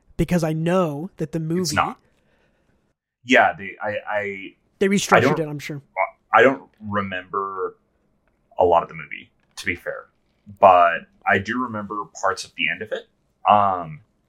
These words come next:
Speaker 2: and none of the end of that movie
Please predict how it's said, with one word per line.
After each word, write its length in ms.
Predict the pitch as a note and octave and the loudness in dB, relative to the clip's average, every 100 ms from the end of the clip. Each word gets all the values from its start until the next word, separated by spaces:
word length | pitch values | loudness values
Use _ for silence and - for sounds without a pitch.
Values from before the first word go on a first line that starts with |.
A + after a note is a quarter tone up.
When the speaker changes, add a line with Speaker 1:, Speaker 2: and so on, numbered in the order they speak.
| _ _ _ - | _ _ _ -4
Speaker 2:
and 420 | G2 G2 F#2 E2 - _ G#2 | -2 -2 -4 -14 -20 _ -8
none 240 | G#2+ G#2+ A2+ | 2 2 2
of 140 | G#2+ | 0
the 180 | A2 - - | -2 -2 -8
end 160 | F#2 E2+ | -18 -8
of 80 | - | -4
that 180 | D#2 | -4
movie 520 | E2+ E2 E2 D#2 D2+ | -4 -18 -16 -16 -18